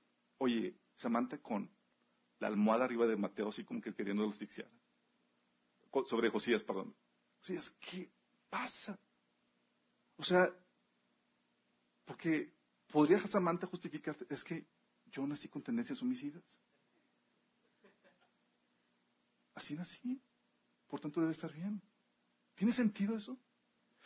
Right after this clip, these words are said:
¿Y cuántos de, de nosotros no sabemos, oye, desde pequeños, los hombres, oye, la tendencia sexu-, sexual, oye, para acá, aquella, aquella, y no con una, con muchas?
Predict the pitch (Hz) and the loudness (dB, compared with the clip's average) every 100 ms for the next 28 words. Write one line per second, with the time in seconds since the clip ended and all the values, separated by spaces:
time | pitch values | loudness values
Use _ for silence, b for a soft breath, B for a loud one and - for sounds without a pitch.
0 | - 180 226 233 220 185 - 175 160 - | -6 6 8 10 6 6 8 8 8 2
1 | b b b _ _ _ 131 143 175 170 | b b b _ _ _ 4 6 6 4
2 | 170 180 160 160 151 156 143 107 123 - | 4 4 4 4 2 4 6 4 4 2
3 | 139 156 185 - - _ - 123 156 175 | 2 2 0 -2 -12 _ -10 0 2 2
4 | 180 - _ _ - 131 117 113 120 127 | -2 -8 _ _ -2 0 0 0 0 -2
5 | - 113 - 107 - 98 _ 113 101 - | -6 -6 -6 -8 -6 -10 _ -6 -6 -6
6 | 117 - 127 160 - 127 135 147 139 135 | -8 -2 0 0 -2 -2 0 -2 -2 0
7 | 131 131 127 143 120 - _ _ - 131 | 0 0 0 -2 -4 -8 _ _ 2 2
8 | 127 - - | 2 -6 -20